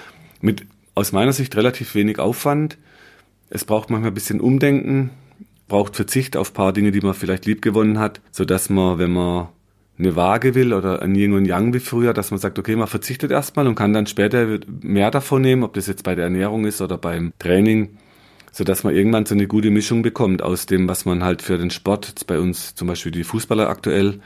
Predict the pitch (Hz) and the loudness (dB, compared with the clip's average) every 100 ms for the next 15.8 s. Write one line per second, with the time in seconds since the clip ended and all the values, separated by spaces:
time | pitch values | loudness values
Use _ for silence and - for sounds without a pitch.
0 | - 95 - 92 107 98 95 - 95 98 | -6 -4 0 0 -2 -2 -4 0 2 2
1 | 98 92 - 92 78 - 90 - 113 120 | 2 -2 -2 -2 -2 -4 -8 -4 -2 2
2 | 127 123 95 95 - 95 95 92 101 101 | 0 0 0 0 0 0 0 0 -2 0
3 | 107 101 95 - 107 113 117 107 95 87 | 2 2 0 0 2 2 2 0 -2 -2
4 | 98 - 107 107 107 107 95 98 107 101 | -2 0 2 2 2 2 2 0 -2 0
5 | 104 104 98 107 104 98 107 101 95 95 | 0 0 -2 -4 -4 -2 0 0 -2 -4
6 | - 101 101 98 92 - 98 101 - 123 | 2 2 2 0 0 0 0 0 -2 0
7 | 113 113 95 90 - 95 92 95 - 92 | 2 2 0 -2 0 0 0 -2 -2 0
8 | 101 104 101 - 95 92 92 90 - 113 | 2 2 0 -2 -2 -2 -4 -2 0 -2
9 | 107 - - 90 92 - 90 90 92 82 | -2 -12 -4 0 0 0 0 0 -2 -4
10 | 92 98 101 92 - 101 98 - - 98 | -6 -6 -2 -2 0 -2 -2 -4 -2 0
11 | 92 90 - _ _ _ _ _ - - | 0 -2 -8 _ _ _ _ _ -20 -6
12 | 90 92 85 90 87 87 101 95 87 90 | 0 0 0 2 2 2 2 2 0 -2
13 | 87 - 90 101 - 98 - 98 98 95 | -2 2 2 2 0 -2 0 0 2 2
14 | 98 - - 85 85 85 82 85 69 85 | 0 -4 -4 -2 -4 -4 -4 0 0 0
15 | 82 98 90 90 92 92 95 82 | 0 0 0 0 0 2 0 0